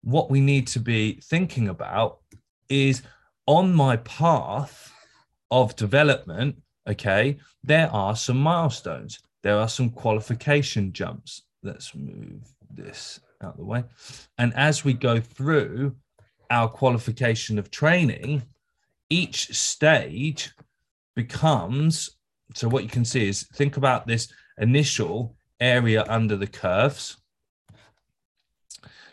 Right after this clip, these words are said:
Two, three, okay.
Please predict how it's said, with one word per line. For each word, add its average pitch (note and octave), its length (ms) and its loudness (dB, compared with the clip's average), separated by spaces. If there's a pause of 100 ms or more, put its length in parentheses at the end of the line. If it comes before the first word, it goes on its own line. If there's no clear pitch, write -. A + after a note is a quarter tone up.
(140)
Two, G#2+ 480 -2 (480)
three, G#2+ 500 -2 (400)
okay. G#2+ 520 0